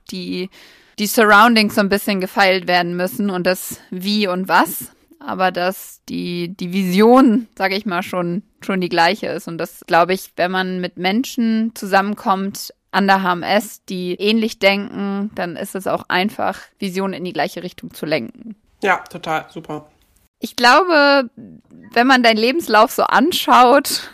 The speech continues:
Speaker 1: <laughs> und wenn wir so gesp-, oder jetzt nach unserem Gespräch, ja, sehr beeindruckend, was du alles schon gemacht hast. Mich würde interessieren,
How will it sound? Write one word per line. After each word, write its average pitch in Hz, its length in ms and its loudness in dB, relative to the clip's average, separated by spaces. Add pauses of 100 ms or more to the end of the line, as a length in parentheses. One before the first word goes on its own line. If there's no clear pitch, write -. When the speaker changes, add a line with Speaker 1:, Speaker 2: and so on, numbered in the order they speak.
(120)
Speaker 1:
<laughs> 226 260 -2
und 214 120 -4
wenn 220 180 -2
wir 233 120 -2
so 208 120 -2
gesp-, - 260 -8
oder 185 280 0
jetzt 185 260 -6
nach 196 160 -4
unserem 196 260 -4
Gespräch, 202 640 -2
ja, 208 380 2
sehr 196 300 0
beeindruckend, 226 440 0
was 208 100 -6
du - 60 -6
alles 196 160 -6
schon 208 140 -14
gemacht 196 320 -8
hast. 180 280 -4
Mich 226 220 -8
würde 330 160 -2
interessieren, 254 680 -4